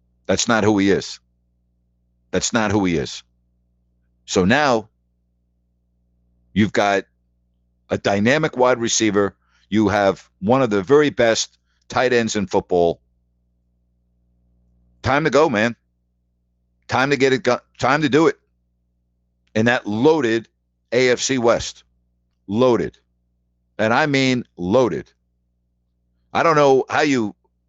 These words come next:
would handicap that division right now. I, I really don't.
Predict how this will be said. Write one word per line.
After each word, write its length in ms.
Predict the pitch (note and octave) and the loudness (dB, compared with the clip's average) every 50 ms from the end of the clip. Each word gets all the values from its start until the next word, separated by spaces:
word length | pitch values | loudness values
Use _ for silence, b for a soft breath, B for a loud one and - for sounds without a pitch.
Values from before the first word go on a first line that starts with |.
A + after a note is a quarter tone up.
| _ _ _ _ _ _ _ _ _ _ _ _ | _ _ _ _ _ _ _ _ _ _ _ _
would 240 | - A2 B2 A#2+ A2 | 0 2 2 4 4
handicap 600 | - C#3 C#3 B2 A2 A2 - - A#2+ A#2 - - | 2 0 0 -2 -2 -4 -2 -2 -2 -2 0 0
that 180 | A2+ G#2+ G2+ - | -2 -2 0 -2
division 400 | G#2+ F#2 G#2+ G2 F#2+ G2+ F#2+ F2+ | -2 0 0 0 0 -2 -2 0
right 180 | F2+ E2+ D2 | -2 -2 -2
now. 240 | F2 F2 D#2+ C2+ - _ _ _ _ _ _ _ _ _ _ _ _ _ _ _ _ _ _ _ _ _ _ | -4 -6 -8 -8 -10 _ _ _ _ _ _ _ _ _ _ _ _ _ _ _ _ _ _ _ _ _ _
I, 120 | F#2 G2 G2 | -4 -2 0
I 160 | G2+ G#2 G#2 | 0 0 0
really 280 | G#2+ A#2 B2 A#2+ A2 | 2 2 2 2 2
don't. 240 | G#2 A#2+ C3 A#2 - | 2 2 0 -2 -4